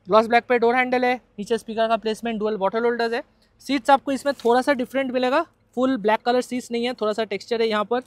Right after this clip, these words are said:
यहाँ पर भी आपको फिक्स्ड हेडरेस्ट ही मिलता है, Isofix चाइल्ड सीट माउंट्स है, so that is there। And बीच में जो एडिशन है वो है रियर एसी वेंट। So एडवेंचर एस वेरिएंट से आपका रियर एसी वेंट शुरू हो जाता है। And नीचे आपको एक ट्वेल्व वोल्ट का सॉकेट भी दिया गया है ब्लोअर कंट्रोल के साथ।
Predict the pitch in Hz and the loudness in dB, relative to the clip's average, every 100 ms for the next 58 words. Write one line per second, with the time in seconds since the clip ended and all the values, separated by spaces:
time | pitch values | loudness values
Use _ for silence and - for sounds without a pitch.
0 | _ _ - 190 214 240 247 233 247 - | _ _ -4 0 2 2 0 0 -2 -4
1 | 240 - 214 220 233 262 240 220 247 - | -8 -6 -4 -2 -2 -2 -2 -2 -2 -4
2 | _ _ - 202 240 262 247 226 233 269 | _ _ -2 0 0 -4 -2 0 0 -2
3 | 226 254 254 269 330 _ _ _ 208 202 | -4 -2 -2 -2 -4 _ _ _ 0 2
4 | 269 262 220 311 - - 190 170 277 - | 2 2 4 2 2 -6 -6 0 -2 0
5 | 302 294 240 254 302 285 294 220 220 277 | 0 2 0 0 -2 -2 -4 -2 0 0
6 | 202 220 240 233 240 208 180 185 175 185 | 0 2 2 0 -2 -4 -4 -4 -6 -6
7 | 233 262 254 247 240 240 233 269 330 _ | -4 -2 -2 -4 -6 -6 -6 -6 -8 _
8 | _ - 165 - 220 214 240 233 247 247 | _ -14 -12 -4 -2 0 0 0 -4 -8
9 | 247 233 254 247 226 277 - _ _ - | -8 -6 -2 0 -2 -4 -8 _ _ -10
10 | 175 208 240 233 269 269 - 214 220 226 | -8 -6 -4 -6 -6 -8 -4 -2 -2 -4
11 | 233 208 214 233 220 233 226 233 285 214 | -4 -4 -4 -6 -4 -4 -2 -2 -2 -4
12 | 190 190 190 185 196 220 190 | -6 -4 -8 -6 -6 -4 -4